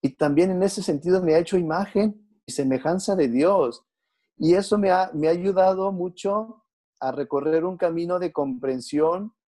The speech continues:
y de, como, de humanidad. Porque he pasado mucho tiempo en hospitales, he pasado mucho tiempo en visitas médicas, he pasado mucho tiempo viendo,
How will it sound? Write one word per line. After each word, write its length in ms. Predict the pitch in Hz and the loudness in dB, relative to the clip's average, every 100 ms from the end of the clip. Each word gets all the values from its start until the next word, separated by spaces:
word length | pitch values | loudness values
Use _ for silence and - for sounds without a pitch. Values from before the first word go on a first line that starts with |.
| _ _ _ _ | _ _ _ _
y 180 | 139 135 | -4 -2
de, 480 | 135 131 127 120 _ _ _ _ _ _ _ | 0 0 -2 -8 _ _ _ _ _ _ _
como, 580 | - 127 123 120 120 127 | -8 -6 -4 -4 -4 -6
de 140 | 113 131 | 0 2
humanidad. 840 | 131 131 123 120 123 135 131 - _ _ _ _ _ _ _ _ _ _ _ _ | 2 2 2 2 2 2 0 -10 _ _ _ _ _ _ _ _ _ _ _ _
Porque 460 | 135 123 147 151 - | 0 2 0 -2 0
he 100 | 143 | 0
pasado 480 | 165 151 - 156 156 | 0 -2 0 2 2
mucho 280 | 156 156 | 0 -6
tiempo 280 | 151 151 151 | -4 -2 0
en 80 | 135 | -2
hospitales, 800 | 123 - 113 139 151 160 165 - | -6 -10 -2 0 2 0 -2 -8
he 60 | 127 | -6
pasado 380 | 147 - 143 139 | -6 -4 -6 -4
mucho 260 | 135 131 | -6 -8
tiempo 280 | 139 139 131 | -6 -4 -2
en 80 | 135 | -4
visitas 440 | 123 127 135 131 | -6 -6 -6 -4
médicas, 580 | 135 139 135 143 143 143 | -4 -4 0 2 2 0
he 60 | 143 | -8
pasado 380 | 131 - 131 131 | -10 -6 -6 -6
mucho 280 | 127 - | -8 -10
tiempo 540 | - 131 127 131 131 - _ _ _ _ _ | -6 -6 -2 0 -2 -4 _ _ _ _ _
viendo, 880 | 139 127 156 170 170 165 185 254 | 2 4 6 4 2 2 2 -2